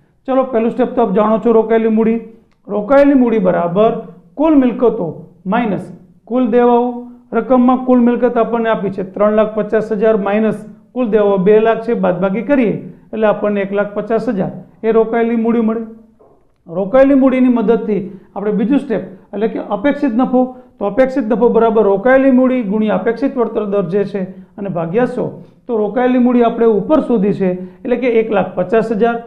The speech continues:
ગુણ્યા બાર ટકા જે રકમ આપ્યું છે ભાગ્યા સો. કેલ્સી મારીએ આપણે એટલે એક લાખ પચાસ ગુણ્યા બાર ભાગ્યા સો કરીએ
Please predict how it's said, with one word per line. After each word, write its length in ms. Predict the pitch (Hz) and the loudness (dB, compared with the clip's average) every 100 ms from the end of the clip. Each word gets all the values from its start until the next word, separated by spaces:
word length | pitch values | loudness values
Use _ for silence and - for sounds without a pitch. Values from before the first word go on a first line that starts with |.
| - _ - | -16 _ -6
ગુણ્યા 300 | 220 262 240 | -2 -2 0
બાર 280 | 214 214 | 0 0
ટકા 240 | 202 190 202 | 0 0 2
જે 160 | 196 | 2
રકમ 320 | 175 180 214 220 | 0 0 0 0
આપ્યું 260 | 226 233 | 0 -2
છે 100 | 226 | 0
ભાગ્યા 400 | 202 175 170 214 | 0 -2 0 0
સો. 380 | 208 190 143 - - _ _ | 0 -4 -6 -10 -20 _ _
કેલ્સી 320 | 226 226 226 269 | -4 -4 0 0
મારીએ 320 | 233 220 208 | 2 2 2
આપણે 460 | 190 190 190 196 190 - - | 2 2 2 0 -6 -10 -6
એટલે 180 | 208 | -4
એક 240 | 220 233 240 | 0 2 2
લાખ 200 | 269 269 | 0 0
પચાસ 280 | 226 240 202 | -2 -2 0
ગુણ્યા 260 | 208 214 | 0 0
બાર 220 | 208 226 | 2 2
ભાગ્યા 340 | 208 202 190 202 | 2 0 0 -2
સો 220 | 196 226 | 0 0
કરીએ 500 | 226 226 185 156 - | 2 0 0 -4 -12